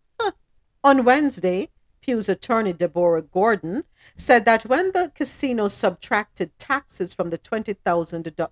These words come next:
uh, dollar jackpot, the check was for approximately twelve thousand dollars. Pugh, who retired from Detroit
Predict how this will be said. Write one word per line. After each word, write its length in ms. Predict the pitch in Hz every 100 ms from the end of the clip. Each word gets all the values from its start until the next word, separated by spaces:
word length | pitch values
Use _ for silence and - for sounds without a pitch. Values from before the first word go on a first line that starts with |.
| _ -
uh, 180 | 160
dollar 340 | 156 160 151 143 -
jackpot, 580 | 196 294 _ 156 165 - _ _ _ -
the 100 | 381
check 340 | - 269 262
was 180 | 277 277
for 160 | 202 202
approximately 720 | - 160 - - 156 - 165
twelve 300 | - 156 151 -
thousand 440 | 127 127 147 151
dollars. 600 | 170 160 135 127 - - _ _ _ _ _ _ _ _ _
Pugh, 400 | - 233 269 440 _ _ _ -
who 80 | 180
retired 460 | 170 - 160 196
from 180 | - 208
Detroit 420 | 160 - 151 156